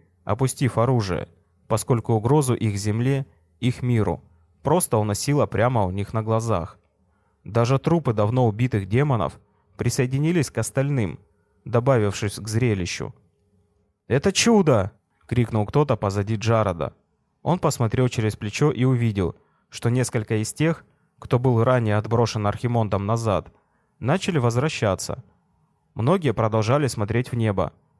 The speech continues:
но многие другие смотрели на Джарода, как будто именно он был ответственен за ошеломляющий поворот событий.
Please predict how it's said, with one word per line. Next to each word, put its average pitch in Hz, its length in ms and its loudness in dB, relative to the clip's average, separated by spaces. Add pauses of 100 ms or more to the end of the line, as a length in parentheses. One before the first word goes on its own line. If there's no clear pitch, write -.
(100)
но 117 180 -2
многие 127 380 2
другие 120 420 0
смотрели 107 440 -2
на 123 100 0
Джарода, 123 580 0 (420)
как 120 160 -2
будто 135 240 2
именно 135 400 2
он 147 260 0
был 110 140 2
ответственен 107 640 -2
за 101 120 -2
ошеломляющий 110 720 0
поворот 101 400 0
событий. 113 600 -4